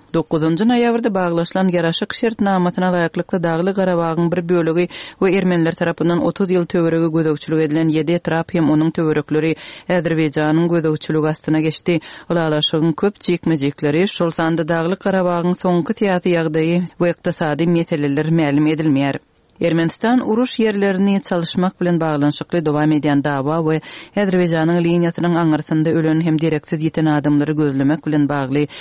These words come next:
meselelerde gaharlanýar. Birleşen Ştatlaryň Wekiller Palatasyndaky demokratlar Prezident Donald Trumpy edarasyndan çykarmagy tynanýarlar we witse-prezidenti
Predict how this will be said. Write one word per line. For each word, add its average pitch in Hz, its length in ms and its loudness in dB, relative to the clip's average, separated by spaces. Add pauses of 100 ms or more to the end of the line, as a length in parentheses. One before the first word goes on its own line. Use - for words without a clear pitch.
(220)
meselelerde 143 680 0 (100)
gaharlanýar. 143 720 0 (380)
Birleşen 175 360 2
Ştatlaryň 233 600 0 (100)
Wekiller 196 380 -2
Palatasyndaky 170 960 -2
demokratlar 165 760 -2 (340)
Prezident 180 480 0
Donald 180 280 0
Trumpy 185 460 0
edarasyndan 196 640 2
çykarmagy 180 640 0
tynanýarlar 165 680 0
we 165 60 2 (100)
witse-prezidenti 156 960 -2